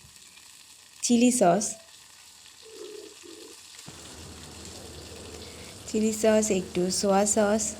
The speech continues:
সোয়া সসটা বেশি দেব না, তাহলে জিনিসটা কালো দেখাবে, তো সেজন্য অল্পই দিয়েছি।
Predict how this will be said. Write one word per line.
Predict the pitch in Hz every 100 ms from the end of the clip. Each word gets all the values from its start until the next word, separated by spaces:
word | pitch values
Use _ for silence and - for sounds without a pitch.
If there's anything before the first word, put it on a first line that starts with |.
| - - - - - - - - - - -
সোয়া | - 208 208
সসটা | 233 233 - 247
বেশি | 220 214 247
দেব | 220 208 208
না, | 190 214 - - - - -
তাহলে | 196 196 196 196
জিনিসটা | 185 185 - 196 -
কালো | 190 185 190
দেখাবে, | 170 - 165 151 190 - - - - - - - - - - - - - - - -
তো | 202
সেজন্য | 202 196 208
অল্পই | 208 196 175 196 214
দিয়েছি। | 208 190 175 220